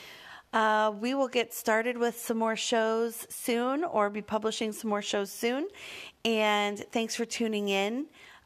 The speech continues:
um, Because Why Not podcast. Enjoy this March day. I hope it's sunny where you are.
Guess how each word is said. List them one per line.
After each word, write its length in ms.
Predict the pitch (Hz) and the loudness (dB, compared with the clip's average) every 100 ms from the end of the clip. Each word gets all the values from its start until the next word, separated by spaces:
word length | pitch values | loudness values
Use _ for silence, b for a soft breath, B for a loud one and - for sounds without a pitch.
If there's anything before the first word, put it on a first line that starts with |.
| 208 | 2
um, 320 | 202 214 202 | 2 2 0
Because 380 | 202 196 208 202 | -4 0 0 2
Why 140 | 208 | 0
Not 260 | 202 190 - | 2 0 2
podcast. 720 | 196 185 202 190 214 - - B B B B B B | 0 0 2 2 0 -4 -14 B B B B B B
Enjoy 640 | - 202 - 208 202 202 208 | -4 -2 0 2 4 2 0
this 520 | 202 185 - - - - _ _ _ _ _ _ _ | 0 0 -2 -10 -12 -16 _ _ _ _ _ _ _
March 500 | 185 196 196 190 - | -2 0 0 -2 -2
day. 300 | 202 190 185 | 2 4 2
I 40 | |
hope 240 | 180 190 190 | 0 -2 0
it's 200 | 185 - | -2 -4
sunny 380 | - 196 190 185 | -2 0 0 0
where 120 | 185 | 0
you 180 | 185 180 | 2 2
are. 400 | 170 165 170 | 2 2 -2